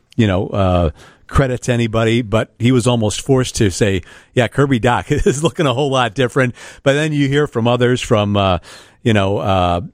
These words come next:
Ryan Carpenter a couple of days ago to, uh,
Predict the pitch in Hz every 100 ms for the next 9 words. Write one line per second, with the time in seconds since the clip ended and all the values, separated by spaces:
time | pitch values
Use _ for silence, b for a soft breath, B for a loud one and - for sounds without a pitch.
0 | _ _ _ 123 127 104 185 185 170 151
1 | 160 165 - 143 135 127 127 127 117 123
2 | 120 117 113 - 117 98 95 95 90